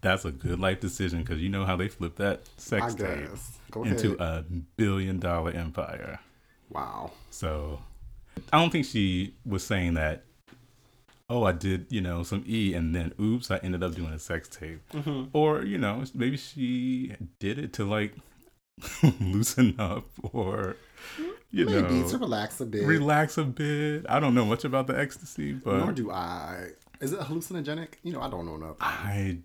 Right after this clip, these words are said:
Speaker 1: I don't know.
Speaker 2: But have a glass of wine.
Speaker 1: Have s-, yeah, have some wine or, you know.
Speaker 2: Smoke a, a, a, a, a little marijuana.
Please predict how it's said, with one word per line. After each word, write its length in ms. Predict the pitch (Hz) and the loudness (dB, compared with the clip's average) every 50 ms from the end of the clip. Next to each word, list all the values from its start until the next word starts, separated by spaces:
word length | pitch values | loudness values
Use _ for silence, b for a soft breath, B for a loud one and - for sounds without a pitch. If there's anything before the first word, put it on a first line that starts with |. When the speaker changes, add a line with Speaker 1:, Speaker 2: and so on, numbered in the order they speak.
| - - - | -12 -10 -4
Speaker 1:
I 180 | - 95 95 87 | 0 0 0 0
don't 180 | 78 76 73 73 | 0 -2 -6 -6
know. 180 | 76 78 80 82 87 90 87 B B B B - | -8 -8 -10 -10 -12 -12 -14 B B B B -8
Speaker 2:
But 120 | 220 214 - - | -8 -8 -8 -6
have 220 | 180 175 226 294 269 | -6 -4 -4 -4 -4
a 20 | |
glass 300 | - - 220 202 170 - | -4 -6 -6 -6 -6 -6
of 100 | 160 117 | -8 -8
wine. 240 | 101 95 107 113 113 | -8 -8 -8 -6 -4
Speaker 1:
Have 200 | 110 - 147 143 | 0 0 0 0
s-, 160 | - - - - | 0 -6 -4 -2
yeah, 180 | 185 185 143 113 | 0 2 2 2
have 160 | 117 135 143 | 0 0 -2
some 180 | - 170 139 104 | -4 -6 -6 -4
wine 500 | 101 101 113 117 113 113 117 117 113 113 | -2 -2 -2 -4 -6 -6 -6 -6 -6 -6
or, 200 | 110 104 101 101 | -6 -6 -6 -6
you 140 | 98 117 131 123 | -8 -6 -6 -6
know. 200 | 98 92 92 92 95 | -6 -6 -6 -6 -6
Speaker 2:
Smoke 320 | 95 98 98 - 180 202 - - | -6 -8 -8 -8 -10 -12 -8 -8
a, 40 | |
a, 40 | 123 | -6
a, 340 | - - 117 113 - 110 104 101 - | -6 -4 -6 -6 -6 -6 -8 -8 -8
a, 320 | - 95 92 _ - 101 95 | -10 -12 -12 _ -8 -6 -6
a 20 | |
little 380 | 92 98 104 104 95 92 - - - | -4 -4 -6 -6 -6 -8 -10 -12 -10
marijuana. 760 | 98 98 101 101 95 92 98 98 95 92 92 92 98 104 | -8 -6 -6 -4 -4 -6 -6 -8 -8 -8 -10 -12 -14 -16